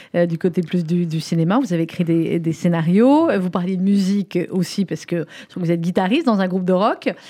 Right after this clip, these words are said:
Et, euh, Air Gable, premier roman, et je l'ai dit pour un premier roman, c'est drôlement réussi. On va en parler dans quelques instants. C'est une histoire, euh, qui est à la fois vraie et à la fois pas tout à fait vraie. Ah, c'est, c'est ce qui s'appelle l'écriture.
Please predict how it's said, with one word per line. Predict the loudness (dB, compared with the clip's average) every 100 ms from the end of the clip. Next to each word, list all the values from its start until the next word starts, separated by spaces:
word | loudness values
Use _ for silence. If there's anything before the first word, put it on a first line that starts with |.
| -12 2
Et, | 4 6 2 2
euh, | 4 4 2 2
Air | 0 2
Gable, | 2 2 2 2 0 -4 -16 -4
premier | 2 6 6
roman, | 4 2 0
et | 0
je | -2
l'ai | -2
dit |
pour | -2 -2
un | -2
premier | -2 0
roman, | 0 0 -2
c'est | -6 -6
drôlement | 0 0 2 0 0
réussi. | 0 -2 -4 0
On | 2
va | 2
en | 0
parler | -2 -2
dans | -4 -6
quelques | -6 -2 0
instants. | 0 2 0
C'est | 0 2
une | 2
histoire, | 2 2 2 2 0 -6 -20 -6 0
euh, | 2 2 0
qui | -4 -2 2 4
est |
à | 4
la | 2 -2
fois | -4 0 2 2
vraie | -2 0 2
et | 2
à |
la | 0
fois | -2 -2
pas | -4
tout | -6 -6
à | -4
fait | -2 -2
vraie. | 0 2 2
Ah, | 2 -2 -2
c'est, | -6 -4 -2 -2
c'est | -6 -14
ce |
qui | -10
s'appelle | -8 -6
l'écriture. | -6 -4 0 2 2